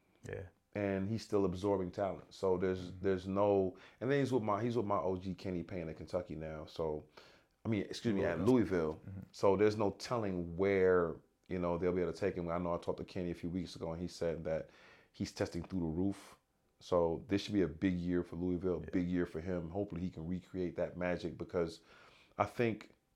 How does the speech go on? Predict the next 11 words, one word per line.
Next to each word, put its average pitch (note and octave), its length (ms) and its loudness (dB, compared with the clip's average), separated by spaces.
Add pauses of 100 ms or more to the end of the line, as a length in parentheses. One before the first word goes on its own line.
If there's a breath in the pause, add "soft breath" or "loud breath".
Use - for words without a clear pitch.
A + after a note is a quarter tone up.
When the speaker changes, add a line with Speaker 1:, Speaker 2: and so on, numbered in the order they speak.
(340)
Speaker 2:
um, F2+ 440 -2 (180)
as F#2 160 0
an E2+ 100 -2
elite E2+ 240 0
ball F2+ 180 8
player, D#2+ 400 -2 (1200)
once A#2+ 220 4
you're C#3 140 6
able A2 180 6
to - 80 -2
play F#2+ 520 4